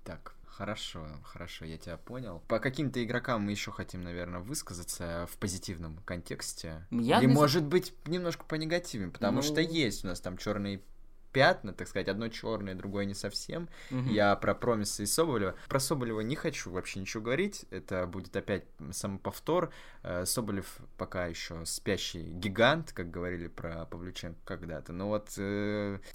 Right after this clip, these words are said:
Speaker 1: совсем другой контекст. Соболев действительно <laughs> спит просто на поле, вообще как бы непонятно, что делать, ничего у него не получается.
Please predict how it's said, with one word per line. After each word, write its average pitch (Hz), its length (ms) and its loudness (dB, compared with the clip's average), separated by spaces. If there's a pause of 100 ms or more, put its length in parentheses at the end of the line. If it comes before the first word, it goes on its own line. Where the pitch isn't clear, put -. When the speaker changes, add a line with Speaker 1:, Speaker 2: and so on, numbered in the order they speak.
Speaker 1:
совсем 117 320 2
другой 98 240 0
контекст. 95 480 0
Соболев 95 300 -2
действительно 107 420 -2
<laughs> - 140 4
спит - 320 0
просто 98 400 -2
на 92 120 0
поле, 87 640 0
вообще 87 440 -6
как 82 180 -10
бы 85 120 -10
непонятно, 90 480 -6
что - 160 -8
делать, 110 340 -2
ничего 95 280 -2
у 98 40 0
него 92 140 -2
не 95 80 -4
получается. 120 640 -2